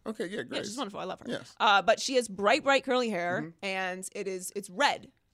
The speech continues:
Speaker 2: fire red. So when we were young, she's cut it now 'cause obviously this is constantly happened to her, and she had had enough.
Speaker 1: Yes.
Speaker 2: And she's, uh, she's a little, she's a little, uh, crazy.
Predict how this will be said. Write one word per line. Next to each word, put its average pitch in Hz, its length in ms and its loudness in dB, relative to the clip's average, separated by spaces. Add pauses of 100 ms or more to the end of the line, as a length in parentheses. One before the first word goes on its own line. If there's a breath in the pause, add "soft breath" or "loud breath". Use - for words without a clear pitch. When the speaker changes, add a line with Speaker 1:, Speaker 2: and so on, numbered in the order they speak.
(280)
Speaker 2:
fire 254 300 4
red. 165 280 -8 (480)
So 220 120 -4
when 208 80 -4
we 208 60 -6
were 208 60 -6
young, 269 180 0
she's 262 200 -6
cut 269 160 2
it 170 100 -2
now 165 200 -10
'cause 180 280 -10
obviously 170 400 -8
this 170 220 -10
is 160 80 -16 (140)
constantly 175 340 -12
happened 185 220 -8
to 180 80 -12
her, 165 80 -10
and 165 100 -12
she - 80 -10
had 185 100 -6
had 208 120 -4
enough. 269 320 -4
Speaker 1:
Yes. - 340 -6
Speaker 2:
And 190 320 -4
she's, 196 260 -6
uh, 196 240 -4
she's 220 160 -10
a 254 40 -10
little, 269 400 0
she's 240 100 -14
a 269 60 -8
little, 254 440 0
uh, 208 60 -2
crazy. 220 480 -4